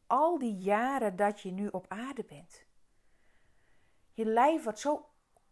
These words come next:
ongelooflijk wijs. Dus als dingen niet fijn voelen, dan gaat je lijf daar dingen voor bedenken,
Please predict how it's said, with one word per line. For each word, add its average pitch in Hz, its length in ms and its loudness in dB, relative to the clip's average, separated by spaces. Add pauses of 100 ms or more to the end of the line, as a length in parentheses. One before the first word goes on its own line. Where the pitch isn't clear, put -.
(440)
ongelooflijk 240 680 0
wijs. 214 460 0
Dus 208 160 -8
als 233 180 -2
dingen 269 300 -2
niet 262 220 -8
fijn 247 360 -2
voelen, 262 640 0 (460)
dan 240 120 -6
gaat 247 280 -2
je 233 80 -4
lijf 233 300 2
daar 208 240 2
dingen 240 260 -4
voor 226 180 -2
bedenken, 196 840 -2